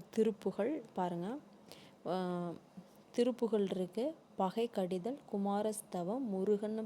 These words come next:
போற்றி வழிபாடு, இது எல்லாமே இருக்கு. இங்க பாருங்க, புக்கோட சைனிங் எல்லாம் உங்களுக்குமே தெரியும். பாருங்க, சைனிங் நல்லா தெரியுதா? இப்ப பாத்தீங்களா?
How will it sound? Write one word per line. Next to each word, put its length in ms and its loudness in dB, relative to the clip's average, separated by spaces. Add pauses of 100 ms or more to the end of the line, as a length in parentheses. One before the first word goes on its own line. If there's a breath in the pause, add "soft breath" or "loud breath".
போற்றி 420 -2
வழிபாடு, 580 -2 (420 loud breath)
இது 200 2
எல்லாமே 580 -2
இருக்கு. 440 -2
இங்க 180 -6
பாருங்க, 420 -4 (1120 loud breath)
புக்கோட 500 2
சைனிங் 360 0
எல்லாம் 400 -2
உங்களுக்குமே 440 -2
தெரியும். 340 -6
பாருங்க, 360 -6
சைனிங் 300 0
நல்லா 200 -2
தெரியுதா? 400 -4
இப்ப 260 -4
பாத்தீங்களா? 480 -4